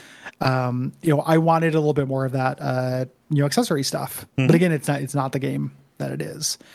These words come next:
Speaker 2: Yeah.
Speaker 1: Um, you have it here in the notes, which is really, uh, I didn't really put this together, but it's true, is that most of the characters can do ranged and close-up attacks,
Speaker 2: Mm-hmm.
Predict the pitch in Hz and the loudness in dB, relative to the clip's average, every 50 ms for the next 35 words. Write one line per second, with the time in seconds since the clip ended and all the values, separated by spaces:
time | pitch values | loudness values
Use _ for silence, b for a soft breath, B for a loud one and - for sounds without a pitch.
0 | B B B 120 104 - - 139 131 131 131 127 143 - - - 185 190 226 214 | B B B -2 0 2 2 2 2 0 -2 -4 -4 -6 -2 2 4 4 4 4
1 | 214 185 180 208 190 170 165 156 180 277 311 240 180 165 - 180 165 143 160 147 | 2 2 2 2 2 2 2 2 2 2 4 2 0 0 0 -2 0 0 2 2
2 | 143 156 151 147 143 139 147 135 139 139 139 135 131 135 143 139 139 143 139 139 | 2 2 2 2 0 -2 -2 -2 -2 0 0 0 0 0 0 2 2 2 0 0
3 | 135 131 127 - 147 131 127 - - 147 147 143 139 127 135 123 - - - 262 | 0 -2 -2 -2 -2 -2 -2 0 0 0 2 0 0 -2 -4 -6 -4 0 2 2
4 | 233 160 143 B B B B B B B B B 170 160 147 135 160 147 143 147 | 2 2 0 B B B B B B B B B 2 2 4 4 2 2 2 0
5 | 147 - 151 151 156 160 - 165 - 160 151 147 135 151 151 139 - - 147 143 | -2 2 2 2 2 2 0 0 2 2 2 2 2 2 0 0 0 0 2 2
6 | 139 135 131 143 139 135 139 143 143 135 135 - 147 147 139 135 131 131 135 135 | 2 2 2 2 2 2 2 2 0 0 -2 -2 -2 0 0 0 2 0 0 -2
7 | 127 - - - 143 135 156 139 - - 156 185 220 226 220 - - - - - | -2 0 0 0 2 2 0 -2 0 0 0 0 -2 -2 -4 -6 -6 -6 -6 -4
8 | - 120 117 120 120 185 | -2 -2 0 0 0 -2